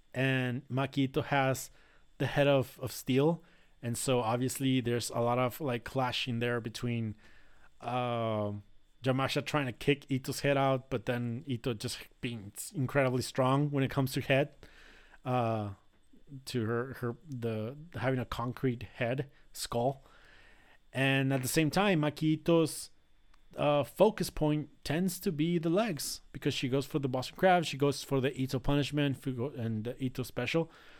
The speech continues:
And, uh,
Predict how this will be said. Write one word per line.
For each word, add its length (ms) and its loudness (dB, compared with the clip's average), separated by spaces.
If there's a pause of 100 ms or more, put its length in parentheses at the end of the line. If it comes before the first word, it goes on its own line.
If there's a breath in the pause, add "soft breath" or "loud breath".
(460 loud breath)
And, 880 0 (800)
uh, 360 0